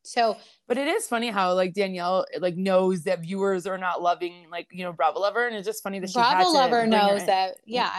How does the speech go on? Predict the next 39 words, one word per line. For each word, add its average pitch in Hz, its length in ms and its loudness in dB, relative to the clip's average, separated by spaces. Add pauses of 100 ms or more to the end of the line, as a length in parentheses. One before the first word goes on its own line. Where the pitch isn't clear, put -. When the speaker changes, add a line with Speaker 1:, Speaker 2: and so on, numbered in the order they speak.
(140)
Speaker 1:
I, 196 140 -2
that 208 140 0
Speaker 2:
Okay. - 20 -2
Speaker 1:
was, 262 200 -4
like, 202 280 -10
I - 60 -16
mean, 214 220 -14
Bravo 202 260 -6
Lover 175 220 -10
knows 180 260 -20
that 180 140 -12
people 190 220 -16
aren't 180 240 -16
viewing 175 240 -12
her. 180 100 -10
That's 185 200 -8
why 208 80 -6
she's 185 180 -14
buying 180 280 -8
Instagram 170 540 -10
followers, - 540 -10
'cause, 180 220 -10
like, 175 160 -8
she's - 220 -14
like, 190 180 -8
"I 190 60 -10
need 196 220 -10
to, 208 120 -6
like, 185 300 -2 (420)
see, 285 200 -2
this 302 200 -2
is 285 160 -8
the," 254 240 -4 (320)
Bravo, 277 360 0
please 381 520 -6
stop 220 500 -4 (240)
bringing, 214 440 -10
like, 190 280 -16
the 190 440 -8